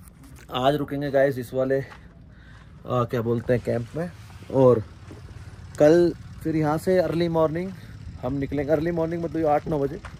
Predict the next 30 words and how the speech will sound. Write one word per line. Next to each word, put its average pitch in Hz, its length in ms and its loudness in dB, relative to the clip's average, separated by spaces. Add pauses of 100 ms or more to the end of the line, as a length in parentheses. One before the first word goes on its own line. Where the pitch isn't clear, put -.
(440)
फिर 139 180 -4
कल 160 160 2
निकलेंगे 160 440 -4
हम 170 120 -4
यहाँ 135 180 -2
से 147 120 -4
अपना 156 280 -6 (720)
सीधा 165 240 2 (140)
एक 165 200 -2
और 180 140 2
surprising 156 600 -2
location 143 440 -2
के 151 100 2
लिए, 156 260 -4 (340)
जो 135 120 0
कि 143 160 -6
लद्दाख 139 380 0
की 151 220 -6 (640)
one 139 200 2
of 147 160 2
the 156 180 -2 (720)
famous, 143 340 0
one 139 140 -2
of 139 140 -2
the 139 160 -4
beautiful 135 560 -4 (380)
location 127 400 -4
है, 139 120 -6 (180)
डेस्टिनेशन 127 560 -4
है। 165 80 -10